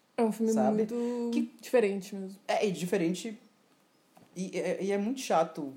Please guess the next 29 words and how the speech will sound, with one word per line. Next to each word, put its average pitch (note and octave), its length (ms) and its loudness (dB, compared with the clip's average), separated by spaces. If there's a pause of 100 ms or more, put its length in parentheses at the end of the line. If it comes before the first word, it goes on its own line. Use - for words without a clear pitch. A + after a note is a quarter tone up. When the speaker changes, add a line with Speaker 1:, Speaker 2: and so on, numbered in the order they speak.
(120)
Speaker 2:
porque C#3 520 -2 (760)
eu E3 120 0
já A#3 100 2
vi F#3+ 120 -2
muitos F#3+ 260 0
filmes F3 240 -2
muito C#3+ 520 -4
a - 20 -6
fudeu, C3 460 -4
muito F3 280 -4
massas, C#3+ 760 -4
que D#3+ 100 -2
obviamente D3 520 -2
tem C3 380 -6
cenas C3+ 300 -6
muito B2+ 240 -8
fortes, C#3+ 600 -2 (520)
e F3+ 180 -2
que F#3 440 -4
só F3+ 240 2
por - 140 -2
causa F#3+ 200 2
desse E3+ 260 -6
tipo - 180 -8
de D#3+ 120 -6
cena D3+ 500 0
e A#2 540 -4
o A2+ 60 -8
conteúdo D3+ 1000 -2